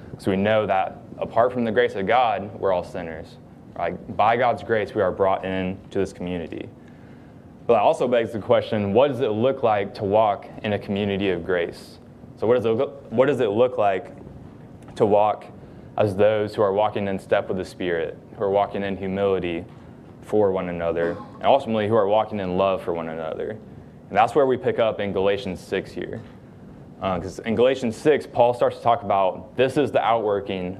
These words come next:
of a community who walks in step with the Spirit. This is what walking in the Spirit looks like.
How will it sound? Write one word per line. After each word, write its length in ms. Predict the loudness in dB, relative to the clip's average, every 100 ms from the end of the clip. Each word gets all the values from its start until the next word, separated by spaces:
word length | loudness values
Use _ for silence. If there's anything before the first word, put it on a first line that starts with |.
| -2
of 100 | 0
a 60 |
community 640 | 0 0 0 0 2 0 0
who 100 | 0
walks 300 | 2 0 -2
in 100 | -10
step 400 | -2 0 0 0
with 140 | -6
the 60 | -6
Spirit. 460 | -8 -4 -2 -4 -8 -18 -20 -20 -2
This 160 | 0 2
is 140 | 2
what 380 | 4 4 0 0
walking 320 | 0 2 0
in 60 | 0
the 120 | 0
Spirit 420 | 2 4 4 2
looks 220 | 0 0
like. 280 | 0 -2 -4